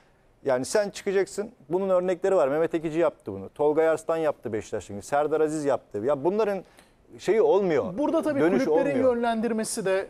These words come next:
Speaker 2: çok belirleyici oluyor futbolcu demeçlerinde. Onu da unutmayalım.
Speaker 1: Bak Mert Hak-, oluyor kabul ama bu rüzgara kapılmamak lazım. Gerçekçi olmak lazım. Şimdi Mert Hakan, e, Fenerbahçe'de transfer süreçleri işlerken, e, burada da söyledim. Tek soru işareti gördüğüm,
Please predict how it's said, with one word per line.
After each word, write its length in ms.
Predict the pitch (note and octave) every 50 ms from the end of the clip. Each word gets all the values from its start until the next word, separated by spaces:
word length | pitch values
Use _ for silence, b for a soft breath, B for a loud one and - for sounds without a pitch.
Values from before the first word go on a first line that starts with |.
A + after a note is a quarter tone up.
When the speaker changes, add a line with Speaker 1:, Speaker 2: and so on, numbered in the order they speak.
| -
Speaker 2:
çok 260 | - - G#3+ F3 - G#3
belirleyici 500 | F#3+ F#3 F#3 F3+ F3+ F3 E3+ D3+ C3 A3
oluyor 260 | G3 F#3 E3+ D#3+ D3
futbolcu 480 | - F3+ - - G3 F3+ E3+ C3+ C#3
demeçlerinde. 580 | D3+ E3 D#3 D3+ - - - F3 D3+ D#3 D#3 E3+
Onu 240 | F#3 F#3 F3+ F3 F3
da 60 | F#3+
unutmayalım. 540 | F3+ F3 F3 E3+ - - D#3 C#3+ C3+ B2 - -
Speaker 1:
Bak 180 | C#3 B2 G#2+ G#2+
Mert 300 | C3 D3 D#3+ D#3+ - F#3+
Hak-, 260 | F#3 F#3 D3 - - -
oluyor 320 | C#3 D#3 F3+ G3 F#3 F3
kabul 340 | - - D#3+ D#3+ D#3+ F#3+ G3 - -
ama 320 | D#3+ F3 F#3+ F#3 G3 - - _ _ _ _ _ _ _ _ -
bu 180 | C#3 D3+ F#3+
rüzgara 360 | G#3+ G#3+ F3+ D#3+ E3 F3+ F#3 E3+
kapılmamak 640 | - F3+ D#3 - F3 E3+ D#3+ C#3 B2+ A2 - -
lazım. 280 | A#2 G#2+ A2 A#2 E3 - - -
Gerçekçi 480 | D3 D3 C#3+ - - D#3 - - E3+
olmak 340 | D#3 C3+ B2 A2+ G2 - -
lazım. 220 | G#2+ A2+ B2+ E3+
Şimdi 180 | D#3+ - D3 D3
Mert 240 | D3 D3 D3+ C#3 -
Hakan, 320 | D#3+ D#3 D3+ - E3+ E3 D3+ - _ _ _ _ _ _ _ -
e, 280 | D3+ C#3+ C3+ C3+ C3 B2+ A#2+ - _
Fenerbahçe'de 760 | _ - C3+ C#3+ D3 D3 D3 D3 - - D#3 C#3 D3+ C#3+ B2+ - _ -
transfer 420 | - C#3 C#3 C#3+ - - D3+ C#3
süreçleri 460 | - - C#3+ C#3+ C3+ - D3 D3 D3
işlerken, 480 | C#3 - - G3+ G3+ F3+ - F3 F3+ F3+ b b b b b b b b b _ - -
e, 240 | C3 B2+ B2+ B2 A#2+
burada 220 | C3 C3+ D3 D#3+
da 80 | D3+ -
söyledim. 280 | - - A#2+ G#2+ A2 G#2
Tek 180 | - D#3+ D3+ -
soru 220 | - D3 C#3+ C#3+
işareti 440 | C3+ - - C#3 C3+ C3+ - - C#3
gördüğüm, 420 | C3 C3 B2 A#2+ A#2 C3 C3+ A#2+